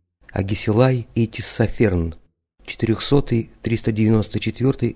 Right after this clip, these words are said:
года до Рождества Христова. В Спарте положение дел было не лучше, чем в Афинах. В ней постепенно образовалась олигархия, которая с такой суровостью угнетала неполноправных граждан,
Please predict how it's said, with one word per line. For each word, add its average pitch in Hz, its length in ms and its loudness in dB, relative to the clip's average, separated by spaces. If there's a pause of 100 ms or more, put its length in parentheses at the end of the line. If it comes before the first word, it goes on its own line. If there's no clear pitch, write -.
года 107 380 0
до 104 120 0
Рождества 101 500 0
Христова. 92 640 0 (680)
В - 80 -10
Спарте 135 680 0
положение 101 540 2
дел 120 240 2
было 107 220 6
не 110 120 4
лучше, 113 360 0
чем 104 280 0
в 101 60 2
Афинах. 92 580 0 (240)
В 95 140 -2
ней 135 200 6
постепенно 110 800 0
образовалась 104 720 2
олигархия, 107 760 0 (100)
которая 110 340 2
с - 80 -2
такой 135 280 -2
суровостью 101 640 0
угнетала 98 580 0
неполноправных 101 760 2
граждан, 98 480 2